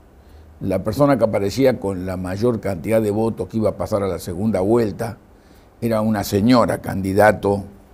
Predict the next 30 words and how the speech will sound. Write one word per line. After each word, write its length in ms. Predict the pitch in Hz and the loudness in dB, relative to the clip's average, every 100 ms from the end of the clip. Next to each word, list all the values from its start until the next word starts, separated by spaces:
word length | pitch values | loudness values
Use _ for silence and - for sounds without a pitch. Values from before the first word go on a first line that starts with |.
| - | -8
de 160 | 87 | -4
uno 220 | 104 101 | -2 -2
de 80 | 92 | -4
los 100 | 87 | -4
partidos. 760 | - 92 - 78 - 101 - - - - _ _ - - _ | -6 -8 -8 -10 -10 -12 -16 -20 -20 -20 _ _ -20 -20 _
El 80 | - | -4
segundo 460 | 123 123 160 160 160 | 2 6 6 8 8
era 280 | 127 117 | 8 6
Tarso 320 | 92 110 - 117 | 6 2 6 6
Genro, 540 | 127 120 135 185 - - | 8 6 4 4 2 -6
del 340 | 80 92 85 | -4 -2 -4
partido 840 | 71 82 - 82 87 92 92 90 64 - - - 58 67 78 | -4 -6 -6 -6 -6 -6 -6 -10 -14 -18 -18 -16 -16 -14 -10
de, 80 | 78 | -6
digamos, 400 | 85 92 95 80 | -4 -4 -4 -4
de 160 | 80 95 | -4 0
Dilma 480 | 110 101 95 110 - | 2 2 -2 -4 -6
y 60 | - | -10
de 140 | - | -6
Lula, 420 | 113 117 98 135 - - - - - - - | -2 -2 -2 -6 -10 -18 -20 -20 -20 -20 -6
y 160 | 117 139 | 6 6
el 100 | 123 | 6
tercero 460 | 147 - 196 196 | 2 4 6 8
era 140 | 170 117 | 8 6
el 80 | |
doctor 320 | 113 110 139 120 | 0 2 2 6
Sartori, 680 | 120 98 - 107 80 - - - - - - - - - | 6 6 4 4 4 -6 -14 -20 -20 -20 -20 -20 -20 -16
que 100 | - | 0
apoya 440 | 104 - 143 143 107 | 0 6 8 10 8
a 60 | |
Ezio. 420 | 104 101 - 67 | 6 2 -4 -10